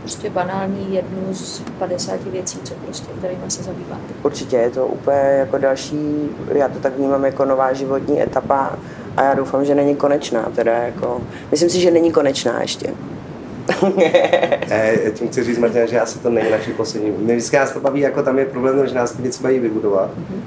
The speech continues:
Speaker 3: Vlastně chvilku si to užít, pustit to a zase jít vodům dál a zase vymyslet něco nového. Že se úplně nefixujeme na ty věci, to je naše a to je moje a, a, a tak, ale teď se na to těšíme, je to prostě jako d-,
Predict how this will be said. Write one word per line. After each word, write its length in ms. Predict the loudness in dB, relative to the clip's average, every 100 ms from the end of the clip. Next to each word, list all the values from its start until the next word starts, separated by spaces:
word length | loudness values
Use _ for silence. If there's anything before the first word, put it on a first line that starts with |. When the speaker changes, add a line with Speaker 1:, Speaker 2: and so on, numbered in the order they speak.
| -8
Speaker 3:
Vlastně 200 | -2 0
chvilku 300 | 0 -2 -4
si 120 | 0
to 100 | 0
užít, 360 | 0 -2 -4 -6 -12 -16 -12 -12 -6
pustit 360 | -8 -4 -2
to 80 | 2
a 100 | 2
zase 220 | 0 -2
jít 80 | -2
vodům 300 | 0 0 2
dál 200 | 2 2
a 100 | 0
zase 220 | -2 -4
vymyslet 340 | -4 -4 -4 -2
něco 220 | 0 2
nového. 300 | 0 0 -2
Že 120 | -2
se 120 | -2
úplně 260 | -2 2 2
nefixujeme 540 | 2 0 -6 -2 0
na 80 | 2
ty 120 | 0
věci, 260 | -2 -2 -2
to 80 | -4
je 80 | -2
naše 300 | -2 -2 -2
a 80 |
to 140 | -2 0
je 100 | 2
moje 320 | 4 2 0 -6 -12 -12 -12 -4
a, 80 | 0 2 4 4 2 -2 -8
a, 120 | -12 -8
a 80 | 0
tak, 320 | 2 2 0
ale 200 | 0 0
teď 160 | 0 0
se 60 | 0
na 40 |
to 100 | 0
těšíme, 400 | -4 -6 -2 0
je 80 | 2
to 100 | 0
prostě 640 | -4 -6 -6 -4 0 2 0 -2 -10 -12 -8 -2
jako 280 | -2 -2
d-, 100 | -2